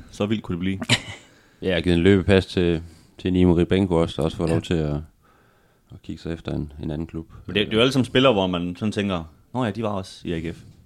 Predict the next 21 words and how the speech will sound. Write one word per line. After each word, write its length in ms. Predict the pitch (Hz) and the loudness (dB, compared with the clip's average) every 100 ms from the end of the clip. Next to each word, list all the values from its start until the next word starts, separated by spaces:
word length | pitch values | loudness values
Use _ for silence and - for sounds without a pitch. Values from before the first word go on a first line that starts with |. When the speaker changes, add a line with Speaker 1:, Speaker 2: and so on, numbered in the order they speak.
| - | -14
Speaker 1:
Øh, 180 | 80 78 80 82 _ - _ - | -12 -12 -16 -20 _ -20 _ -10
at 60 | |
man 100 | 90 | -6
har 40 | 92 | -6
lidt 160 | 110 | -4
glemt 180 | 104 - | -6 -8
dem, 120 | 80 | -8
ikke? 120 | 104 107 87 | -8 -10 -14
Altså 340 | 90 80 78 - - _ _ _ _ _ 95 | -8 -8 -8 -14 -20 _ _ _ _ _ -2
Speaker 3:
Jo, 180 | 82 67 | -2 -2
ja. 180 | 78 78 - - | -4 -6 -8 0
Daniel 200 | 92 92 | 4 6
Tørresen 300 | 101 101 98 | 6 6 8
var 120 | 95 | 6
i 40 | |
Næstved 400 | 92 101 - 87 | 6 4 4 4
i, 200 | 85 82 78 90 | 4 2 -2 -4
i, 80 | |
i 280 | 82 78 85 | -2 0 0
efteråret, 460 | 98 - 87 80 78 | 0 0 -2 -2 -4
og, 120 | 78 | -8